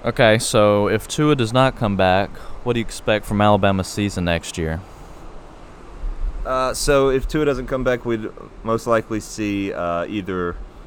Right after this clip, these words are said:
Speaker 2: Mac Jones or, uh, Talia Tagovailoa taking over the reins. I'd be a little surprised to see them just hand it over to Bryce Young, given he's right out of high school. But we've seen crazier things. If he comes in and he's just the best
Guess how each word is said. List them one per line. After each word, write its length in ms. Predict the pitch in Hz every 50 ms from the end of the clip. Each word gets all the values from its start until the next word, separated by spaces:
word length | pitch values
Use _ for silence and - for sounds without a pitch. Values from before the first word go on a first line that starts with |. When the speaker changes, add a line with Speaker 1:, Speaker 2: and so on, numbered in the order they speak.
| - - -
Speaker 2:
Mac 240 | 98 104 107 107 113
Jones 580 | 104 110 104 104 104 101 101 101 - - - - - - - - -
or, 340 | 101 98 95 92 92 90 -
uh, 300 | 85 87 85 85 87 90 -
Talia 480 | - - 95 92 101 104 107 101 104 - - - - - - -
Tagovailoa 640 | 110 101 101 98 101 98 101 98 98 98 98 98 - - - - - - - - - - -
taking 260 | - 101 95 - 98
over 160 | 98 95 95
the 80 | 90 90
reins. 500 | 90 90 92 92 92 92 90 - - - -
I'd 180 | 104 104 107
be 160 | 120 120 117
a 60 | 113 110
little 200 | 107 110 110 107
surprised 380 | - 104 - 113 107 101 101
to 60 | 104
see 320 | 98 - 107 104 101 95 - - - - - - - -
them 160 | 104 98 98
just 180 | 87 98 - -
hand 180 | 104 107 107
it 40 | 104
over 160 | 104 101 98
to 80 | 101 95
Bryce 340 | 85 98 98 95 92 - -
Young, 320 | 101 98 95 95 92 92
given 260 | 92 101 92 92 90
he's 140 | 90 87 80
right 140 | 98 95 92
out 100 | 92 85
of 80 | 82 90
high 140 | 101 101
school. 400 | 101 - - - 107 104 101 98 - - - - - -
But 80 | - 131
we've 100 | 131 113
seen 180 | - 104 87 78
crazier 340 | 82 80 80 76 80 78
things. 380 | 76 - 82 82 82 85 85 -
If 60 | 85
he 60 | 92
comes 280 | 85 - 107 101 95 87
in 140 | 95 95 92
and 80 | 87
he's 180 | 90 92 90 85
just 160 | 90 87 -
the 60 | 98
best 300 | 87 87 87 87 - -